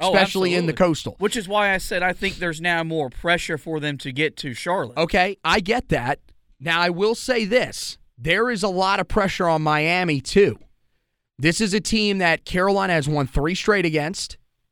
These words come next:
Speaker 2: It's
Speaker 1: Mm-hmm.
Speaker 2: a team that, uh, Carolina has beaten five out of the last seven. And more importantly, it is a team that is coming off of a loss the last time that they played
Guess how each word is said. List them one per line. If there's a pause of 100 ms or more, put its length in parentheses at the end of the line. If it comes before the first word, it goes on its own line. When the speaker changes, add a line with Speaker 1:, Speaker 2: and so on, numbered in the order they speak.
Speaker 2:
It's
Speaker 1:
Mm-hmm.
Speaker 2:
a
team
that, (560)
uh, (180)
Carolina
has
beaten
five
out
of
the
last
seven. (800)
And
more
importantly, (680)
it
is
a
team
that
is
coming
off
of
a
loss
the
last
time
that
they
played